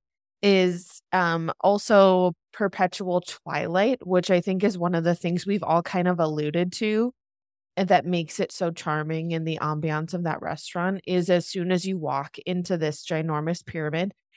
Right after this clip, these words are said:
it feels like it's twilight. At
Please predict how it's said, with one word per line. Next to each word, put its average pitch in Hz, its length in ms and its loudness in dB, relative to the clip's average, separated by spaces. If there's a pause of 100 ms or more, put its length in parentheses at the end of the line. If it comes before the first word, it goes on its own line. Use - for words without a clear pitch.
(120)
it 202 180 0
feels 165 380 0
like 170 200 0
it's - 400 -4 (100)
twilight. - 480 -6 (600)
At 170 200 -4